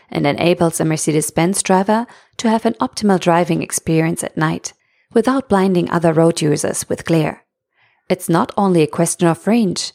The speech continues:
We also want to give drivers a system that doesn't overwhelm them,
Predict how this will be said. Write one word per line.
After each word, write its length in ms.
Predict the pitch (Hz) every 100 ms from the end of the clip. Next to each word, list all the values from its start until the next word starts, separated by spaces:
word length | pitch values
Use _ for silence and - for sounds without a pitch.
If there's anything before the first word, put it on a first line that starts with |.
| _ _ _ -
We 260 | 247 247
also 380 | 262 277 311 -
want 200 | 220 185 180
to 80 |
give 200 | 180 175
drivers 480 | - 165 170 160 160
a 80 | 147
system 500 | - 170 - 180 160
that 180 | 151 -
doesn't 380 | 165 165 175 -
overwhelm 640 | 160 170 160 196 196 180
them, 220 | 156 -